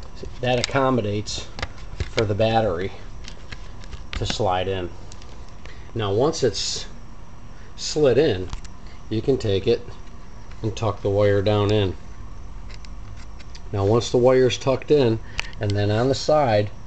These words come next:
I just made a little notch as well. And just bring it right outside that notch. Okay? Now, I'm gonna put it all back together here.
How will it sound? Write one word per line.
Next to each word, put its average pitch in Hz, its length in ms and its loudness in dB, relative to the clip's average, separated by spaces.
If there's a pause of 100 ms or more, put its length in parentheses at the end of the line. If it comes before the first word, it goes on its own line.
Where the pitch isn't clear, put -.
I 101 100 0
just 95 220 -4
made 95 220 0
a 92 40 0
little 98 260 2
notch 101 400 2
as 101 160 -2
well. 104 360 4 (1200)
And 101 280 0
just - 280 -2
bring 101 240 2
it - 80 -4 (180)
right 98 160 2
outside 98 480 0
that 95 220 -2
notch. 90 420 -6 (960)
Okay? 113 400 -2 (1040)
Now, 101 240 -4 (1400)
I'm 101 100 -4
gonna 98 100 -6
put 113 180 0
it 101 80 0
all 107 160 2
back 101 300 0
together 107 400 2
here. 120 260 2